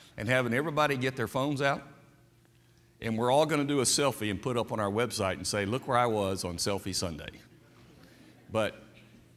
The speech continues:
I didn't want all of us to become part of these statistics, so I decided not to. But, uh,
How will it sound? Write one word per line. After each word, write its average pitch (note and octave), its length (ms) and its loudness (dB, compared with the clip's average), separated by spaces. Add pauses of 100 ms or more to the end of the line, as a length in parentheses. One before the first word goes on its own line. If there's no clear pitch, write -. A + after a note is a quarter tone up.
(480)
I A#2 80 2
didn't A#2 220 0
want A2+ 120 4
all A2+ 160 4
of G2+ 120 0
us A2 140 0
to G2+ 100 -8
become G2 340 -2
part A2 240 0
of F2 80 -4
these F#2 160 -2
statistics, - 680 -8 (100)
so E2 320 -14 (840)
I G2+ 80 -6
decided F#2+ 380 -2
not F#2 300 -8
to. F2 220 -12
But, - 540 0 (720)
uh, - 160 -10